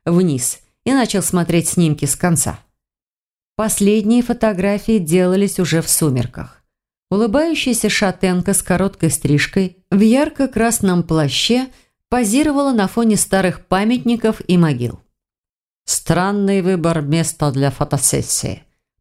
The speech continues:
пробормотал Войтых, делая осторожный глоток чая. "Почему некоторые люди так очарованы смертью?"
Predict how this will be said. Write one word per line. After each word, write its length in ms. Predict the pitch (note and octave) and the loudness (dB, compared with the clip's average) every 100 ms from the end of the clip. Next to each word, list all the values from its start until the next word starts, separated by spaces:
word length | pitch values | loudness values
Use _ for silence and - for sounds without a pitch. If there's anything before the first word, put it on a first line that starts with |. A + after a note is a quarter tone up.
| - | -4
пробормотал 680 | F#3 D#3+ F#3+ F#3 F3+ E3+ E3 | -2 0 2 0 0 0 2
Войтых, 320 | G#3+ G#3 E3 | 0 0 0
делая 300 | E3+ F3 D#3+ | 2 2 0
осторожный 640 | - D#3 F3 F#3+ F3+ F3 | 0 0 2 0 0 0
глоток 360 | D#3 D3 D3 - | 0 -2 -2 -4
чая. 400 | - B2 - - _ _ _ _ _ | -2 -2 -2 -8 _ _ _ _ _
"Почему 420 | C#3+ - D3 D#3+ | -6 -2 2 2
некоторые 680 | G#3 A3 G#3 F#3 F3 E3 D#3+ | 4 2 0 -2 -2 -2 0
люди 320 | D#3 D#3 D#3 | 0 0 -2
так 360 | D3 D#3 D3+ - | -2 -2 -2 -2
очарованы 720 | C#3 - D3 D3+ D3+ D3 D3 | -2 0 0 2 0 0 0
смертью?" 800 | - D3 C#3 - - - D2+ | 0 0 0 -2 -6 -8 -10